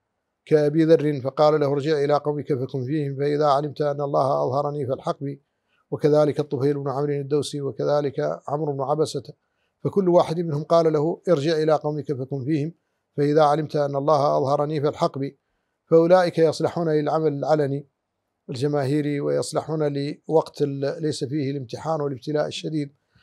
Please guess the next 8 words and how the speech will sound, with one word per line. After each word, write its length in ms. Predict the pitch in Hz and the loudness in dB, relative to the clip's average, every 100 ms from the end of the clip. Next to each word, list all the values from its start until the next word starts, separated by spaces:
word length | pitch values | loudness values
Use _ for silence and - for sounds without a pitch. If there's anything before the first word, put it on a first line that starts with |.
| _ _ _ | _ _ _
وقد 600 | 165 175 180 185 - 214 | 4 6 6 4 2 2
ذكر، 240 | 196 190 165 | 4 6 6
آه، 840 | 151 - - - 175 156 147 147 143 139 135 | 6 2 -8 -8 -2 0 0 -2 -4 -8 -6
التودي 680 | 139 160 - 170 160 147 143 | -4 -4 -2 0 2 0 -4
في 160 | 120 131 | -4 -6
شرحه 320 | - 156 143 | -4 -4 -4
لجامع 1600 | 135 139 131 131 170 _ _ - 143 139 139 113 135 147 139 131 | -8 -8 -8 -12 -14 _ _ -8 -4 -2 -4 -2 0 0 0 -6
خليل، 480 | 143 143 147 131 | -2 0 0 -4